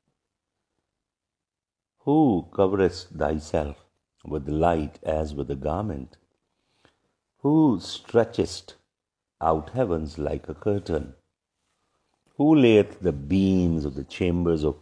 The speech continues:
in the water? Who maketh the clouds his chariot?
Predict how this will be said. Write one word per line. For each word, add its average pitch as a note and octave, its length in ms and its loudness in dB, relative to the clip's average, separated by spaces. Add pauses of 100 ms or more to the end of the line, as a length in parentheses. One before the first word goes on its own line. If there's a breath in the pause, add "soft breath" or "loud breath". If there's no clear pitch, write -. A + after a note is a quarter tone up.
(580)
in F#2+ 240 -6
the G2+ 80 0
water? D2+ 500 -2 (1160)
Who B2+ 200 6
maketh G#2 480 2
the F#2 100 -2
clouds F#2 560 2
his E2+ 220 0
chariot? D#2+ 640 -2